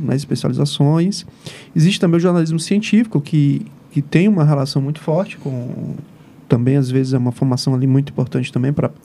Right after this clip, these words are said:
pensar as questões ambientais, até porque as, os problemas ambientais, eles são compreensíveis à luz da ciência, né?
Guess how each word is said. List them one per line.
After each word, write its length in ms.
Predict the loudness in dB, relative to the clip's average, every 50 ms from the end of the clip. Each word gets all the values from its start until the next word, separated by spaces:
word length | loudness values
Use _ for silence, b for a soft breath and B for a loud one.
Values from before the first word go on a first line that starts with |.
| -20 -20 -10 -2
pensar 480 | -2 -2 -2 0 -2 -2 -2 -2 -4 B B B B B B
as 80 | -12 -4
questões 280 | -4 -2 0 0 0 0
ambientais, 540 | 0 0 0 -2 -2 0 0 0 0 -2 -6 -14 -18 -12
até 220 | -10 -8 -2 -2 -2
porque 460 | 0 0 -6 -6 -6 -2 0 0 2
as, 420 | 2 0 -2 -4 -6 -10 -12 -14 B B B B B B B B B B
os 140 | -2 -2 0
problemas 460 | 2 2 2 2 2 0 0 2 2
ambientais, 560 | 2 2 0 0 -2 -2 -4 -4 -2 -2 -4 -4
eles 140 | -6 -6 -6
são 180 | -2 -2 -2
compreensíveis 800 | 0 2 0 0 2 0 0 0 0 2 2 2 2 2 -2 -2
à 40 | -2
luz 220 | 0 0 0 2
da 80 | 2 0
ciência, 480 | -2 -2 -4 -2 -2 -2 -4 -8 -16 -20 -20 -20 -20 -20 -20 -20 -14 -6
né? 160 | -2 -2 -2